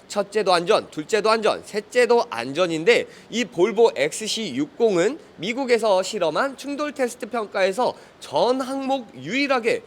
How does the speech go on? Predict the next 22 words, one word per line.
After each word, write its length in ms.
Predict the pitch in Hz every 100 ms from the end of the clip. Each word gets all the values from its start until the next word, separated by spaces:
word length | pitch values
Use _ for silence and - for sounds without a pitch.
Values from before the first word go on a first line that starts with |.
| - -
가장 520 | - 131 190 254 294
높은 380 | 277 226 254 240
등급을 540 | 170 160 160 160 240 - - - - -
획득한 600 | 269 - 277 - 233 254
자동차라고 680 | - 135 180 190 175 147 160
합니다. 440 | 214 135 135 98 - - -
이는 380 | 185 214 226
중형 440 | - 170 233 254 214
럭셔리 600 | 131 131 - 262 269 240
에스유브이 500 | 151 170 240 214 208
가운데 420 | 185 170 214 135 - -
가장 480 | - 135 180 240 214
높은 480 | 135 175 - 277 262
평가까지 800 | 294 - 277 269 - 233 214 208
받은 280 | 147 214 254 - -
유일무이한 760 | 127 233 294 285 202 143 247 262
자동차라고 600 | 170 247 233 175 120 170
합니다. 340 | 226 110 78 - _ _ _ _ _ _ _ -
볼보. 520 | 139 147 117 87 78 -
간단하게 840 | - 196 262 302 294 220 226 240 143
장점 680 | - - 175 226 - 294
설명드렸으니까요. 1000 | 269 262 254 233 220 214 220 202 190 208